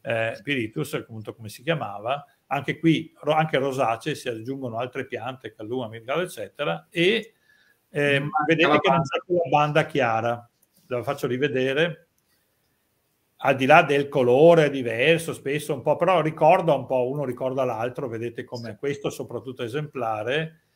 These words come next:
Speaker 1: però uno un po' più grande anche come dimensioni, questo è il...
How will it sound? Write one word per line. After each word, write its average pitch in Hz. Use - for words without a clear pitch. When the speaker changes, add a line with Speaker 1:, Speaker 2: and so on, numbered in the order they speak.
Speaker 1:
però 165
uno 170
un 156
po' 156
più 151
grande 127
anche 120
come 117
dimensioni, 135
questo 127
è 117
il... 107